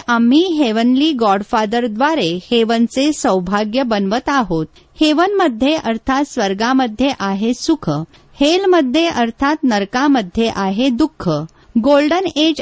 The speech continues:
अर्थात सतयुग सुख, आयरन एज अर्थात कलयुग दुःख. एकदम सोपी गोष्ट आहे. आपण सर्व पुरुषार्थ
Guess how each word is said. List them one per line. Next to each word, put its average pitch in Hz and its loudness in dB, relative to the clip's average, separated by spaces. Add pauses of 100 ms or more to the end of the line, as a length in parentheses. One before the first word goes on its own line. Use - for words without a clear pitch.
अर्थात 254 0
सतयुग 190 -2 (340)
सुख, - -2 (540)
आयरन 285 0
एज 320 -2 (100)
अर्थात 269 -2 (160)
कलयुग 247 0 (260)
दुःख. 202 0 (500)
एकदम 277 0
सोपी 320 0
गोष्ट 311 0
आहे. 170 -4 (300)
आपण 262 0
सर्व 277 0 (120)
पुरुषार्थ 240 -2